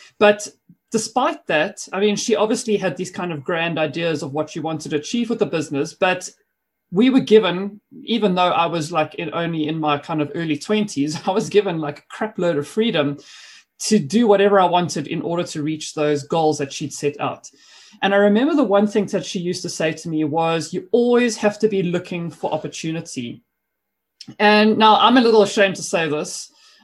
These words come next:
um, because it's only since I've been running my own thing that I've bothered to understand exactly what that means.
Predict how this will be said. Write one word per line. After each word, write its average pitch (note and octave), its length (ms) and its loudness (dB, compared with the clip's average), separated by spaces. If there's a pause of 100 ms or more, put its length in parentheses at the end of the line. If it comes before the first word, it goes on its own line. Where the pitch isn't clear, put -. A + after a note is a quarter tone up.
um, F3+ 440 2
because G#3+ 300 2
it's A3+ 120 -2
only A#3 220 4
since G#3+ 280 0
I've G3+ 100 4
been F#3 140 0
running F3+ 240 -2
my E3+ 160 -2
own E3+ 140 -4
thing E3+ 540 -4
that F3+ 340 0
I've E3 180 -2
bothered F3+ 300 0
to - 120 -12 (140)
understand D#3+ 560 -4
exactly E3 560 -8
what D3 240 -4
that C#3+ 180 -6
means. C#3+ 540 -6